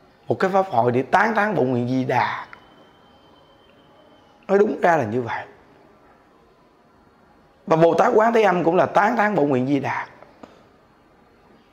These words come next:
dựa vào tất cả nhân duyên để tán thán đại nhân duyên của Đức Phật A Di Đà. Nhớ nghĩ gì?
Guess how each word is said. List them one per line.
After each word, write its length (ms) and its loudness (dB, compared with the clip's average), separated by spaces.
dựa 300 2
vào 220 4
tất 140 4
cả 120 4
nhân 280 2
duyên 440 0
để 80 2
tán 320 0
thán 280 -2
đại 280 4
nhân 280 2
duyên 180 2
của 100 0
Đức 140 -2
Phật 160 -6
A 120 -4
Di 160 -4
Đà. 300 -6
Nhớ 180 -2
nghĩ 160 -2
gì? 140 -6